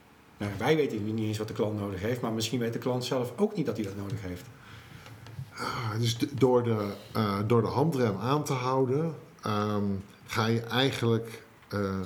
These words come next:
Speaker 2: op verkenning. Ja, eerst in de, in de wereld van de klant en misschien zelfs samen met de klant, eh, in wat hij echt nodig heeft.
Speaker 1: Exact, ja.
Speaker 2: En dat, dat eigenlijk, dan mis je dus die kans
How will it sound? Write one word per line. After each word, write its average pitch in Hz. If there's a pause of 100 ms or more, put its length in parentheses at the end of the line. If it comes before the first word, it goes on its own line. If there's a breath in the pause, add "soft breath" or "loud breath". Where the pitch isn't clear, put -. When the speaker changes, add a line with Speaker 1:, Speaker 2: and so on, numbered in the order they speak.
(260)
Speaker 2:
op -
verkenning. 160 (180)
Ja, 101
eerst 139
in 110
de, 98
in 113
de 104
wereld 104
van 101
de 98
klant 139
en 117
misschien 127
zelfs 113
samen 135
met 117
de 117
klant, 151 (540 loud breath)
eh, 123 (160)
in 123
wat 117
hij -
echt 123
nodig 87
heeft. 80 (240)
Speaker 1:
Exact, 110 (140)
ja. 113 (440)
Speaker 2:
En 101
dat, 107
dat 113
eigenlijk, 120 (360 loud breath)
dan 117
mis 175
je 185
dus 131
die 113
kans -